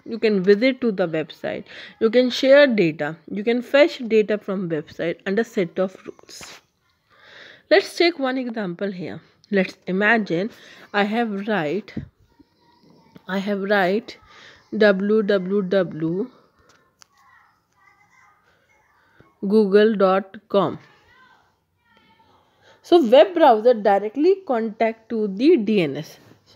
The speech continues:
Before this, let me introduce you web browser, children. Like, this is client, this is server. This is client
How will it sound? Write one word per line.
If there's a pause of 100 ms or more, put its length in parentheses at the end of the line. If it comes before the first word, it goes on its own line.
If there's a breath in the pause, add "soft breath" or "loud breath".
(800 loud breath)
Before
this, (100)
let
me
introduce (160)
you (260)
web
browser,
children. (420 loud breath)
Like, (300)
this
is
client, (120)
this
is
server. (800 loud breath)
This
is
client